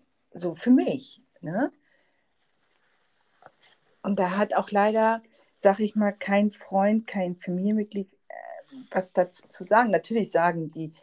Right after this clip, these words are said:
„Mensch, das musst du nicht machen“, ne? Aber, äh, doch,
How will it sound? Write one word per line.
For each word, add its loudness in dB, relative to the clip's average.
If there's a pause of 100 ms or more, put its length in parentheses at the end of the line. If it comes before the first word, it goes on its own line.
(120)
„Mensch, -4
das -12
musst -8
du -8
nicht -8
machen“, -8
ne? 0 (880)
Aber, -2
äh, -6 (1200)
doch, -2